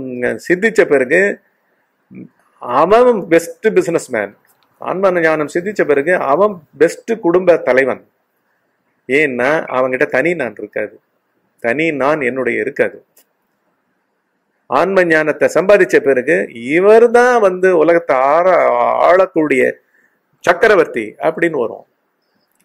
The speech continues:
இப்ப இருக்கிறவங்க சக்கரவர்த்தி இல்ல. இதெல்லாம் அகந்தையினுடைய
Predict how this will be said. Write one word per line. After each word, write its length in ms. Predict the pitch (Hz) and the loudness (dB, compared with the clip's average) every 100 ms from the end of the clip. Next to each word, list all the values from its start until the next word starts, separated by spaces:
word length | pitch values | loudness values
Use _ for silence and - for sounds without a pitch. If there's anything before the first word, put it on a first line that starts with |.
| _ _ 135 | _ _ -18
இப்ப 140 | - 214 | 2 4
இருக்கிறவங்க 400 | 214 214 208 202 175 | 4 4 0 0 0
சக்கரவர்த்தி 400 | 165 180 196 - 120 | 0 0 -2 -4 -8
இல்ல. 160 | 143 196 117 _ _ _ _ _ _ 117 | -6 -4 -6 _ _ _ _ _ _ -14
இதெல்லாம் 300 | 123 208 135 | -10 -6 -4
அகந்தையினுடைய 640 | 123 185 226 208 170 131 117 | -2 0 2 2 2 -2 -2